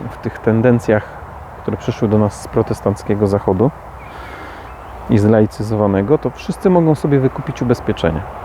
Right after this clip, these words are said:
Skutek jest taki, że wszyscy płacimy koszty kredytów, no bo tym w pewnym sensie jest przecież rata ubezpieczenia.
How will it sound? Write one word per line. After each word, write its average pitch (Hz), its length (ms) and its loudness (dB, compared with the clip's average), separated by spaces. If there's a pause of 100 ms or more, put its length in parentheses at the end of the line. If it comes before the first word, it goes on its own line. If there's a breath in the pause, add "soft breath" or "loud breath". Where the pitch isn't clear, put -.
(580)
Skutek - 380 2
jest 131 120 -2
taki, 139 340 0 (580 loud breath)
że 135 120 6
wszyscy - 400 -4
płacimy 135 400 2
koszty - 320 -2
kredytów, 120 500 2 (1200 loud breath)
no - 60 4
bo 117 140 4
tym 139 220 6
w - 60 -6
pewnym 120 400 4
sensie 107 520 4 (360)
jest 107 260 2
przecież - 340 -10
rata 104 260 4
ubezpieczenia. 101 680 2